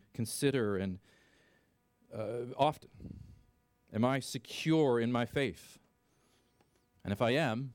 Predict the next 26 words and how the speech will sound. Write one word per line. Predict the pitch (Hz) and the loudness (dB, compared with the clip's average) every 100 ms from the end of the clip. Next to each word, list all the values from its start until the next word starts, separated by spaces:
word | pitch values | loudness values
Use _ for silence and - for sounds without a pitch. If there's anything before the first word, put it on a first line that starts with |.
| - | -10
how | - 104 | -6 -4
can | 135 | -2
I | 131 | 0
know? | 127 143 104 | 0 -2 -2
How | - | -2
can | 139 160 | 0 -2
I | |
have | 135 - 139 143 143 | -4 -2 0 0 0
that | 131 | -2
assurance? | 117 - 123 104 - - - _ _ _ _ _ _ _ _ _ _ _ _ _ - _ _ _ _ _ _ _ _ _ _ _ _ - | -2 -4 -4 -4 -8 -18 -18 _ _ _ _ _ _ _ _ _ _ _ _ _ -20 _ _ _ _ _ _ _ _ _ _ _ _ 0
And | 131 | 0
as | 143 | 0
a | 156 - _ _ - | -4 -8 _ _ -12
pastor | - 170 175 - 117 110 | -2 -2 -2 -4 0 0
and | 131 | 2
as | 120 117 | 0 -2
your | 123 131 | -2 -2
pastors, | - - 123 110 - 95 95 127 - - _ _ _ _ _ _ - | -4 -6 -4 -4 -6 -4 -4 -6 -10 -16 _ _ _ _ _ _ -12
this | 117 139 165 | 0 0 2
is | 156 | 0
a | 156 | 2
very | 151 143 | 2 2
serious | 131 - - 143 147 147 135 127 - - | 0 -4 -2 0 2 2 2 0 -6 -2
and | 120 113 | 0 2
weighty | 113 113 107 107 | 2 2 2 0
issue. | 101 98 - | -2 -4 -6